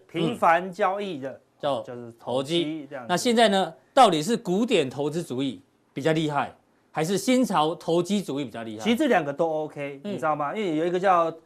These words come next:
Speaker 1: 投-，一个投机者的告白，
Speaker 2: 是。
Speaker 1: 作者是谁？
Speaker 2: 科斯托兰尼。
Speaker 1: 哎呦，好厉害啊！
Speaker 2: 对，
Speaker 1: 对，
Speaker 2: 对，对。
Speaker 1: 他就是投机主义嘛，对不对？
Speaker 2: 嗯。
Speaker 1: 他说，他说你没有钱的人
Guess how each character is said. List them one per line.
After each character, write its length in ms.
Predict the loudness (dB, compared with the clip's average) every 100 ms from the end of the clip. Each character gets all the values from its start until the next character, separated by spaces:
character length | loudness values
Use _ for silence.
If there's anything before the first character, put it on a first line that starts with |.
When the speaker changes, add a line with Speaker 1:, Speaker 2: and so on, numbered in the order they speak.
| _
Speaker 1:
投-， 220 | -4 -2 0
一 140 | -2
个 120 | -2
投 260 | -4 0 0
机 220 | 0 -6
者 220 | -4 -4
的 140 | -4 -6
告 260 | 2 4
白， 340 | 4 0 -4 -8 _ _
Speaker 2:
是。 240 | 0 0
Speaker 1:
作 180 | 0 0
者 100 | 2
是 120 | 0
谁？ 220 | -2 -6 -8
Speaker 2:
科 240 | 4 6
斯 260 | 6 6 6
托 160 | 8 8
兰 120 | 10
尼。 60 | 10
Speaker 1:
哎 40 |
呦， 80 | 10
好 240 | 10 10
厉 180 | 8 6
害 180 | 6 8
啊！ 40 |
Speaker 2:
对， 80 | 8
Speaker 1:
对， 80 | 8
Speaker 2:
对， 40 |
对。 100 | 8
Speaker 1:
他 60 | 6
就 60 |
是 60 | 4
投 200 | 6 6
机 180 | 6 0
主 220 | 0 0
义 100 | 0
嘛， 240 | 0 0
对 140 | -2 -2
不 100 | 2
对？ 120 | 2 2
Speaker 2:
嗯。 100 | -2
Speaker 1:
他 60 |
说， 240 | -2 -2 -2
他 120 | 0
说 140 | 2
你 260 | 2 0 -6 -10 _ _ _ 2
没 60 |
有 100 | 6
钱 220 | 6 4
的 100 | 4
人 360 | 6 6 4 -2